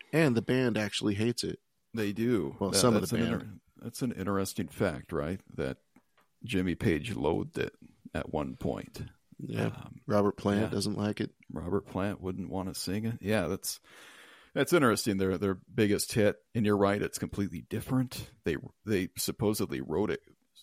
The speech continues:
Speaker 2: very quickly. I mean, the legends are all over the place, but within a day, they had that song ready to record,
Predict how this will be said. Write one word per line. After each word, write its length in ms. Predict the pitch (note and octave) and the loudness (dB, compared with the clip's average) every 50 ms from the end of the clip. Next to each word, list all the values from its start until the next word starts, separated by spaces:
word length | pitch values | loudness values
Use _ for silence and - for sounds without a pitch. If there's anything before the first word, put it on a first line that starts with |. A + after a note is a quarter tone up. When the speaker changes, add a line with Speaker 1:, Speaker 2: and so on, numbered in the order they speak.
| _ _ - | _ _ -12
Speaker 2:
very 360 | - - G2+ B2 B2+ D#2 A#1 | -6 0 2 2 2 2 0
quickly. 400 | - - G#2 F2+ - - E2+ C#2+ | -2 0 0 0 0 0 0 -2
I 20 | D2 | -2
mean, 160 | D2 D2+ D#2 | -2 -4 -2
the 80 | D#2 D#2+ | -2 0
legends 440 | E2+ F#2 F#2 - F#2 D#2+ C#2+ - | 0 0 -2 -2 -4 -6 -4 -2
are 120 | F#2 E2+ F2+ | 0 0 2
all 100 | F#2 F2+ | 2 2
over 160 | F2 - D2 | 0 -2 -4
the 100 | - - | -6 -6
place, 340 | - - D2 A#1+ A#1+ - - | -4 -2 -2 -2 -2 -4 -4
but 180 | - - - | -4 -4 -2
within 260 | D2+ F2 - A2+ G2+ F2 | -2 -2 -2 -2 -2 -2
a 80 | D2 | -4
day, 480 | C#2 C2+ F#2 F#2 F#2 D2 G1+ A1+ - - _ _ | -4 -2 0 0 2 0 0 -4 -8 -10 _ _
they 120 | - - - | -6 -4 -4
had 220 | F#2 A2+ F2 - | -2 -4 -4 -4
that 240 | - C#2+ - - - | -4 -6 -6 -6 -6
song 260 | - F2 E2 E2 - | -4 -4 -4 -4 -4
ready 220 | - - - D2 D2 | -6 -6 -6 -6 -6
to 80 | - | -8
record, 540 | - G#1+ G#1 - - - - - - - - | -8 -10 -10 -6 -4 -2 -2 -2 -4 -6 -10